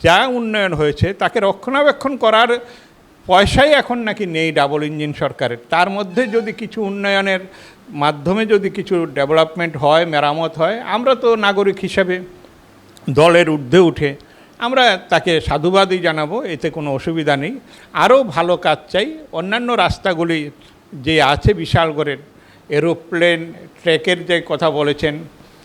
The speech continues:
ঘনিয়া মারা গেলে এই ট্র্যাকে আপনি, আহ, পড়ে যাবেন, আহ, হোঁচট খেয়ে।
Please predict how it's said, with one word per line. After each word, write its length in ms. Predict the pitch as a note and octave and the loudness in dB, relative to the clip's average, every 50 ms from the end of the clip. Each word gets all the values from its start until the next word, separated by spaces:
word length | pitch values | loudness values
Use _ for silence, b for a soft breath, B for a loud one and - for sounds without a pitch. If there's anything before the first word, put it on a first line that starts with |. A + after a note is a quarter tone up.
| B B B - C3+ | B B B -12 -10
ঘনিয়া 380 | A#2+ - D#3+ F3+ F#3 G3 F#3+ F#3 | -2 0 2 2 4 2 2 4
মারা 240 | F#3 F3+ F3+ F3 | 4 4 4 4
গেলে 260 | E3+ E3 F3 E3+ E3+ D#3+ | 4 2 2 2 2 2
এই 80 | D#3+ | 0
ট্র্যাকে 500 | D#3+ - - F3 D#3 D#3 D#3 F3+ E3 D#3+ | -2 -4 0 0 0 2 2 0 0 2
আপনি, 440 | D3+ D3 C#3+ D#3 E3 D#3 D3+ D3 C#3+ C#3+ - - _ b b b b b b _ _ | 2 0 -2 -2 -4 -6 -6 -6 -8 -10 -16 -20 _ b b b b b b _ _
আহ, 360 | - D3 C#3 C3+ C3 C3 C3 - | -2 0 2 4 4 2 0 0
পড়ে 220 | - F#3+ F3 F3 D#3+ | 0 2 2 2 2
যাবেন, 320 | E3 D#3 D3 D3+ D3+ D3+ | 2 2 2 0 -2 -4
আহ, 680 | C#3+ C3+ D3+ E3+ G#3+ C4+ A#3 E3+ - D#3+ - - - - | -6 -10 -16 -20 -20 -20 -20 -20 -20 -20 -20 -20 -20 -8
হোঁচট 440 | - E3 D#3+ - F#3+ F3 F3+ - - | -6 -6 -4 -2 -4 -4 -6 -6 0
খেয়ে। 240 | E3+ D#3 D3 D3 | 2 2 2 2